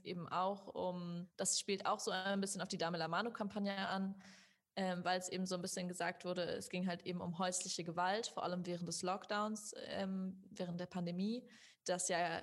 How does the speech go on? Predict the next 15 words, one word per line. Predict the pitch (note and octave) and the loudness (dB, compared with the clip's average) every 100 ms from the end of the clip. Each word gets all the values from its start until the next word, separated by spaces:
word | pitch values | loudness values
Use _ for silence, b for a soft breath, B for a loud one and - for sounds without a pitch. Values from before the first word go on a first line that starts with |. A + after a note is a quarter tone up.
| - | -2
hat | F#3 F#3 | -4 0
man | F3+ | 0
ja | F3 | 0
gesehen | E3 F3+ G3 | 0 2 2
an | F3 E3+ | 2 0
den | E3 | 0
Zahlen, | - F3+ F3+ | 2 2 2
das | D#3+ | -2
ist | E3 - | -2 0
ganz, | E3+ F3 | -2 0
ganz | E3 E3 | -4 -4
doll | - D#3+ | -2 0
angestiegen, | - G#3 A3+ A3 A3+ A3 G#3+ A3 B B B B B | 2 0 2 0 0 0 -2 -4 B B B B B
ähm, | G3 F#3+ F#3+ G3 G3 | 0 2 2 2 2
schrecklicherweise. | - G3+ G3+ G3+ F#3 F#3+ G3+ G3+ G3+ | 0 0 0 2 4 4 4 2 0